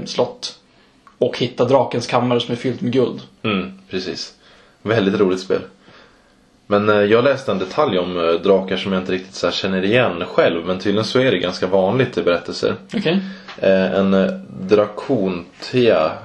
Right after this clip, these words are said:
Speaker 2: en dra-, drakontia eller någonting.
Speaker 1: Drakontia.
Speaker 2: Drakontia kanske heter. Sjukt svårt att bes-, veta hur man ska uttala det faktiskt. Men, eh,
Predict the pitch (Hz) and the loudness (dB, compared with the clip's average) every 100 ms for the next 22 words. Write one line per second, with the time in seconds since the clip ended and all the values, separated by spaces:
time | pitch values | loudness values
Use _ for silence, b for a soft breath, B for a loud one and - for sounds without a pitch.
0 | 107 95 95 107 120 101 - - - 110 | -8 -6 -4 2 4 4 2 -8 -8 -6
1 | - - - 113 90 85 147 139 73 76 | -6 -6 0 0 0 -2 -2 2 2 2
2 | 92 104 92 90 90 80 - 123 - - | -2 -10 -10 -8 -8 -8 -8 -10 -6 0
3 | 175 135 - - - 101 107 147 123 95 | 0 0 -8 -14 -4 0 2 2 2 0
4 | 78 98 90 92 - 57 - B B B | -2 -2 -2 -2 -2 -4 -6 B B B
5 | B B B B B B B _ - - | B B B B B B B _ -8 -2
6 | 143 120 - 113 95 101 92 92 92 98 | 2 2 0 0 2 2 2 2 0 -4
7 | 98 101 95 98 104 95 95 110 98 - | 0 0 2 0 0 0 0 0 0 2
8 | 120 85 85 - 95 - B B B B | 2 2 -2 -6 -8 -10 B B B B
9 | 101 107 107 107 | 0 2 2 0